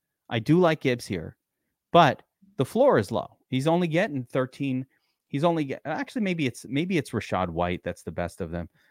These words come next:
But, like, Gibbs is getting, I, I, I'll give you a negative on White also, but Gibbs, you know, he's getting that same fifteen, seventeen touches. And sometimes it leads to a pop, and sometimes it leads to shit. So, like, last week, he only got twelve touches. He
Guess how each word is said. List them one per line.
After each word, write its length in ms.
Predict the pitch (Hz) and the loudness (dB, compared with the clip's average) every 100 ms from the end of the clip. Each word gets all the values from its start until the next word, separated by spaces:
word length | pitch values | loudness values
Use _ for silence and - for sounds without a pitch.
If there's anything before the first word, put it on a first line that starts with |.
| _ | _
But, 120 | 139 | 6
like, 180 | 143 143 | 6 6
Gibbs 260 | 170 190 196 | 6 4 4
is 140 | 170 | 0
getting, 580 | 135 143 139 139 135 131 _ _ _ _ _ _ _ _ - | 4 4 4 4 2 -2 _ _ _ _ _ _ _ _ 2
I, 80 | 143 | 4
I, 160 | 139 165 | 6 6
I'll 220 | 151 180 | 4 2
give 140 | 190 | 4
you 60 | 175 | 4
a 60 | |
negative 340 | 127 110 107 98 | 6 4 2 2
on 140 | 95 | 0
White 180 | 98 95 | 0 -2
also, 300 | 107 117 104 | -2 -4 -4
but 180 | 107 113 | -4 0
Gibbs, 320 | 202 214 - _ | 0 0 -6 _
you 100 | 160 | -2
know, 120 | 180 120 | 2 2
he's 140 | 131 | 2
getting 260 | 147 151 165 | 2 2 2
that 160 | 139 | 0
same 220 | - 143 | 0 0
fifteen, 540 | 156 165 - 160 147 135 | 0 -4 -2 -2 0 0
seventeen 480 | - 135 131 139 123 | -2 -2 -2 -2 0
touches. 560 | 98 90 101 131 - _ _ _ _ _ _ _ _ _ _ _ _ _ | -2 -2 -6 -8 -12 _ _ _ _ _ _ _ _ _ _ _ _ _
And 380 | 127 131 135 123 | 0 2 2 2
sometimes 480 | 135 151 156 156 143 | 2 2 2 0 -2
it 100 | 139 | -2
leads 280 | 131 127 - | -2 -2 0
to 160 | 131 | 2
a 40 | 110 | 2
pop, 380 | - 95 117 - _ _ _ - | 2 0 0 -4 _ _ _ -8
and 120 | 123 | -4
sometimes 440 | 151 147 156 147 156 | 0 2 2 2 0
it 100 | 147 | -2
leads 260 | 160 - | -4 -6
to 500 | - 160 160 160 156 - _ _ _ _ | -2 2 2 2 -2 -6 _ _ _ _
shit. 480 | - - 233 - - _ _ _ _ | -10 0 0 0 -6 _ _ _ _
So, 340 | - 135 131 | 0 4 4
like, 180 | 131 127 | 4 4
last 300 | 143 208 - | 4 2 2
week, 100 | 131 | 2
he 100 | 135 | 4
only 160 | 147 147 | 4 2
got 140 | 123 | 0
twelve 260 | - 143 - | 2 0 0
touches. 360 | 170 - 101 | -4 -4 -6
He 160 | 123 | -8